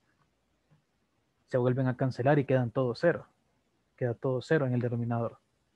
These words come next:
De una manera distinta a como le hicimos antes. Entonces, esas dos cosas en conjunto es la que termina, eh, siendo el paso clave de encontrar otra aparte de esta.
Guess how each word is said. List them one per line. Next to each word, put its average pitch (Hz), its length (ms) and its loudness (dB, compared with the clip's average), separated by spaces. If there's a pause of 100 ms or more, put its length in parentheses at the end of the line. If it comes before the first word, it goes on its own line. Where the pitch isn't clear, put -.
(180)
De 135 120 0
una 143 200 4
manera 160 280 6
distinta 151 600 4
a 123 60 0
como 127 240 -2
le 117 80 0
hicimos 127 400 -2
antes. 156 400 -4 (3250)
Entonces, 147 440 0
esas 147 300 2
dos 156 160 2
cosas 160 320 2
en 139 80 -2
conjunto 151 640 -2 (100)
es 127 160 0
la 135 140 2
que 120 480 -2
termina, 120 800 0 (840)
eh, 113 640 -2
siendo 135 260 0
el 113 60 0
paso 127 320 0
clave 139 320 6
de 131 60 2
encontrar 127 560 0
otra 147 320 2
aparte 120 360 -2
de 139 180 4
esta. - 240 -4